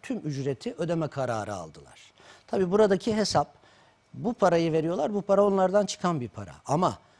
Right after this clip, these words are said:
bununla kolon kanseri gelişmeden, daha polip safhasındayken olayı yakalayıp polibin alınması yoluyla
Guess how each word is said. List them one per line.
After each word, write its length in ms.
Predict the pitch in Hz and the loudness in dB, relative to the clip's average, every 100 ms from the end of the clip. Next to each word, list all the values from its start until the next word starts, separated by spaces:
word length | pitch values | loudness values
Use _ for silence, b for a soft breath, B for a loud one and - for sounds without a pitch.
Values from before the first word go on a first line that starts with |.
| b b | b b
bununla 640 | 131 123 180 277 233 120 85 | -8 -2 0 2 2 0 -2
kolon 320 | - 147 185 254 | -6 -2 -2 -2
kanseri 500 | 220 180 - 175 151 | -2 -4 -6 -6 -4
gelişmeden, 680 | 156 180 - 123 98 82 | -4 -4 -6 -8 -10 -10
daha 220 | 117 147 170 _ | -4 -4 -4 _
polip 260 | 147 170 - | -4 -4 -4
safhasındayken 960 | - 143 151 - 147 147 175 - 143 87 _ | -6 -4 -4 -6 -4 -2 -2 -2 -8 -8 _
olayı 340 | 135 156 165 143 | -6 -2 -2 -2
yakalayıp 500 | 127 - 110 101 - _ b b _ | -6 -6 -8 -8 -12 _ b b _
polibin 320 | 160 170 185 214 | -6 -4 -4 -4
alınması 600 | 143 156 160 165 - 185 | -2 0 0 0 -2 -4
yoluyla 480 | 165 180 156 147 | 0 0 0 0